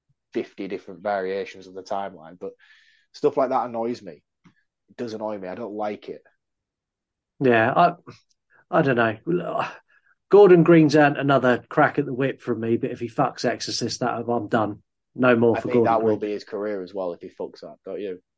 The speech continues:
Speaker 2: Well, you, you say that, though, but Halloween, um, Halloween Ends has still made over a hundred and eighteen million dollars.
Speaker 1: But to put that into context, Terrifier two has made over ten million on a
Speaker 2: Uh,
Speaker 1: two hundred
Speaker 2: fif-, fifteen now.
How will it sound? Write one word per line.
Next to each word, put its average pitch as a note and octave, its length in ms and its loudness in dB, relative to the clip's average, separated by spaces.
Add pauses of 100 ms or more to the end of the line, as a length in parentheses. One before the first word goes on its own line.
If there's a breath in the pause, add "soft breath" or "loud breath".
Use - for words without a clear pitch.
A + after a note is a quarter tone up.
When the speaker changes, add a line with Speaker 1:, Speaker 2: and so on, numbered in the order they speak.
Speaker 2:
Well, A3+ 120 2
you, A3+ 200 -8
you A3+ 200 2
say B3 240 6
that, B2+ 180 4
though, B2+ 160 2
but - 180 -2
Halloween, D#3 680 4
um, C3 440 0
Halloween D#3+ 400 2
Ends C3 220 -4
has A2+ 80 -14
still D#3+ 300 0
made C#3 420 -2
over B2+ 240 -8
a B2 60 -6
hundred C#3+ 560 0
and C#3 160 -8
eighteen C3+ 520 -2
million B2 360 2
dollars. G2+ 500 -6 (960)
Speaker 1:
But C3 120 -8
to C3 60 -6
put D3+ 220 -2
that C3+ 140 0
into B2+ 160 -10
context, A2+ 800 -8 (540)
Terrifier B2 600 -2
two A2 220 -4
has G2+ 180 -6
made G#2+ 220 -8
over G2+ 180 -8
ten A#2+ 320 -10
million F#2+ 340 -8 (460)
on G#2+ 80 -16
a G#2 40 -12
Speaker 2:
Uh, - 20 -16
Speaker 1:
two - 120 -10
hundred C3 580 2 (100)
Speaker 2:
fif-, E3 220 4
fifteen F3 600 0
now. A#2+ 280 -8